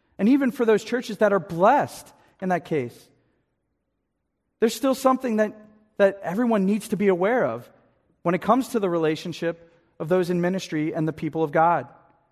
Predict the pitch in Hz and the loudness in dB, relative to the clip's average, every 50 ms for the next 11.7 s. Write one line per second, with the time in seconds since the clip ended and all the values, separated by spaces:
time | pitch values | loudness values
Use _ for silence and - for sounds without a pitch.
0 | _ _ - 170 180 170 - - 208 214 190 214 202 - - 208 202 190 180 - | _ _ -4 -4 -4 -4 -2 -4 -4 -4 -4 -4 -6 -6 -4 -2 -2 -2 -2 -4
1 | 202 196 - 190 - - 202 208 208 - 190 165 - 151 143 131 131 120 123 131 | -4 -4 -4 -6 -6 -6 -6 -8 -6 -8 -12 -12 -10 -8 -8 -8 -8 -10 -12 -14
2 | - _ _ _ _ _ - 165 147 160 156 160 165 170 165 147 131 202 233 240 | -18 _ _ _ _ _ -6 0 4 4 4 4 2 0 -4 -4 -2 -2 -2 -2
3 | 190 160 151 - - 147 139 139 151 139 - - 180 175 190 - 135 117 110 - | -4 -6 -10 -10 -12 -12 -10 -10 -12 -10 -6 -4 -2 -2 -2 -4 -8 -10 -12 -14
4 | _ _ _ _ _ _ _ _ _ _ _ _ _ _ _ _ _ _ _ _ | _ _ _ _ _ _ _ _ _ _ _ _ _ _ _ _ _ _ _ _
5 | - 233 226 233 - 254 254 277 262 269 - - 262 254 277 269 208 - - - | 2 2 2 6 6 8 8 8 8 4 0 0 2 4 4 4 0 -2 -8 -14
6 | - - - _ _ _ _ - - 214 202 202 - - 214 185 - 202 196 180 | -18 -18 -20 _ _ _ _ -6 -2 0 0 2 4 4 2 2 2 2 2 2
7 | 180 180 180 175 170 - 214 - 208 190 247 285 285 233 262 233 196 233 262 240 | 2 2 0 -2 -2 -2 0 2 2 2 2 2 2 2 2 2 2 2 2 2
8 | 202 233 240 247 247 262 240 233 226 233 220 220 208 220 233 226 233 214 156 - | 4 4 4 4 2 2 2 2 2 2 2 2 2 2 0 0 0 -4 -2 2
9 | - 202 214 262 247 175 131 - - - - _ _ _ _ _ _ _ _ _ | 4 6 6 6 4 2 -2 -4 -10 -20 -20 _ _ _ _ _ _ _ _ _
10 | _ - - 165 - 196 175 - - 185 165 160 160 156 202 202 190 160 233 208 | _ -6 -4 0 2 0 0 0 0 0 0 0 0 0 -2 -2 -2 -4 -6 -2
11 | - 214 226 196 185 226 233 214 180 226 220 190 - | 0 0 0 2 0 0 0 2 0 0 0 0 -4